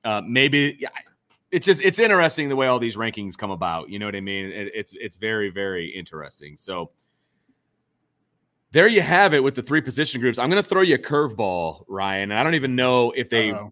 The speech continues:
Speaker 1: if they ranked them like this in those magazines. I assume they did.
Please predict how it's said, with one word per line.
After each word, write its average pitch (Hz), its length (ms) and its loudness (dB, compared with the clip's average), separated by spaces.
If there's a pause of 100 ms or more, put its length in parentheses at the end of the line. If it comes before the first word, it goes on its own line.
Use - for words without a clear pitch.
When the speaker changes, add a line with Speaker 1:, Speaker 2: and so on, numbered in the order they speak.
(140)
Speaker 1:
if 120 140 -4
they 113 120 -2
ranked 120 340 -2
them 98 140 -6
like 95 220 -6
this 98 380 -6
in 117 260 -2
those 104 200 -6
magazines. 95 460 -4
I 123 100 2
assume 143 320 -2
they 107 120 -2
did. 90 300 -8